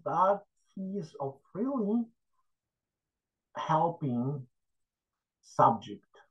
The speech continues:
Uh, the next two shlokas again show us that he is deprived of suffering, and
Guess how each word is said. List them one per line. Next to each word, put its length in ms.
Uh, 140
the 360
next 600
two 100
shlokas 680
again 380
show 400
us 380
that 320
he 160
is 80
deprived 500
of 140
suffering, 880
and 300